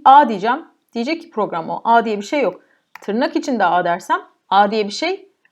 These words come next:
olmasına gerek yok. Tırnağın içinde gördüğü şeyi otomatik olarak yazacak. Şimdi <coughs> print fonksiyonun içine size rastgele, random bir sayı oluşturmak istiyorum. Random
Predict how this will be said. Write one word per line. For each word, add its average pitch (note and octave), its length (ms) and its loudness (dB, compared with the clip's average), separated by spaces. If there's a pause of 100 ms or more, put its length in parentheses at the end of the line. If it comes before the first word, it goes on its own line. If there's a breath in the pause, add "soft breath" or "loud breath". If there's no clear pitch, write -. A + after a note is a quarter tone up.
(100)
olmasına A#3 400 -2
gerek A#3+ 320 0
yok. - 160 -8
Tırnağın B3+ 300 -2
içinde G3+ 220 -8
gördüğü G#3+ 340 -4
şeyi A#3+ 180 -6
otomatik A#3+ 400 -6
olarak B3+ 300 -4
yazacak. - 300 -6 (360 soft breath)
Şimdi - 500 -4
<coughs> - 80 -20 (200)
print F#4+ 520 0
fonksiyonun D4 400 0
içine B3 380 -8 (380 soft breath)
size - 480 -2
rastgele, B3+ 480 2 (140)
random D#4 340 0
bir D4 60 -2
sayı C4 260 0
oluşturmak F3 460 -4
istiyorum. - 300 -14 (540 soft breath)
Random D4+ 360 4